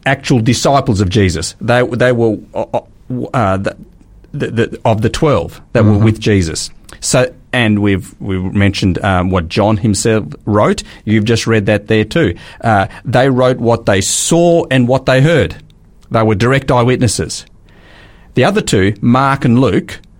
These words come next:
Speaker 1: were not of the twelve, uh, but, but Mark was a companion of Peter, who was one of the twelve.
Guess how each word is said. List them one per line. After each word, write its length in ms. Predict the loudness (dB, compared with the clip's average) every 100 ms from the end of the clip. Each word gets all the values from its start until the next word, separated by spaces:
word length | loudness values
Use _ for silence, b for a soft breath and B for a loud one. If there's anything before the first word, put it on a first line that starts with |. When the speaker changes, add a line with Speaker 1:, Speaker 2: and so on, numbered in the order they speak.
| -20 -8
Speaker 1:
were 200 | 0 4
not 240 | 4 2 0
of 180 | -2
the 80 | -2
twelve, 560 | -4 -4 -2 -2 -4 -12 B B B
uh, 180 | -4 -2
but, 380 | 0 0 0 -2
but 140 | 0 2
Mark 600 | 4 4 2 0 -4 -8
was 380 | -4 0 2 2 0
a 100 | -2
companion 800 | 2 2 2 2 2 4 4 2 0
of 280 | -2 -2 -2
Peter, 420 | 0 2 0 -2 -6 -20 -6
who 160 | 0 2
was 160 | 2
one 160 | 0 0
of 60 |
the 80 | -2
twelve. 560 | -4 -2 0 0 -2